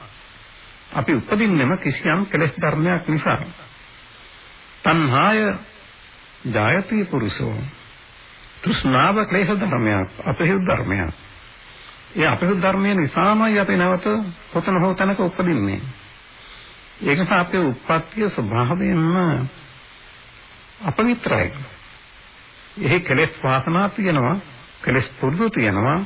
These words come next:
ඒ කෙලෙස් වාසනා, කෙලෙස් පුරුදු දෙකෙන් යුක්තවයි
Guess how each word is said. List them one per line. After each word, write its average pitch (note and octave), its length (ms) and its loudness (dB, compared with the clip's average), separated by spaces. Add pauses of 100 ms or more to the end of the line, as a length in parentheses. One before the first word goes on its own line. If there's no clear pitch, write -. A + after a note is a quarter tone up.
(600)
ඒ D3 160 0
කෙලෙස් C#3+ 360 0
වාසනා, F3+ 540 0
කෙලෙස් C#3 320 0
පුරුදු C3 380 -2
දෙකෙන් G#2+ 340 0
යුක්තවයි D#3 640 0